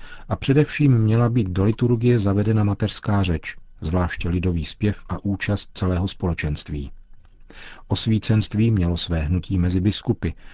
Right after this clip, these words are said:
kteří chtěli vyzvednout význam biskupského úřadu proti jednostrannému římskému centralismu. Mělo svou demokratickou složku,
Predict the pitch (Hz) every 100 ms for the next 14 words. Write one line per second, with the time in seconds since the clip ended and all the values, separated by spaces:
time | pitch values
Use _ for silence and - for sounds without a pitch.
0 | - - 101 90 85 - 90 85 85 87
1 | 85 90 85 82 90 87 95 85 85 -
2 | 87 - 92 87 95 95 95 95 95 -
3 | - - - 104 - 110 87 92 - -
4 | 92 92 92 90 82 82 - 90 87 87
5 | 92 95 101 98 78 78 71 - - -
6 | - 95 90 92 - 98 92 98 117 104
7 | 95 92 - 90 - 92 85 - 92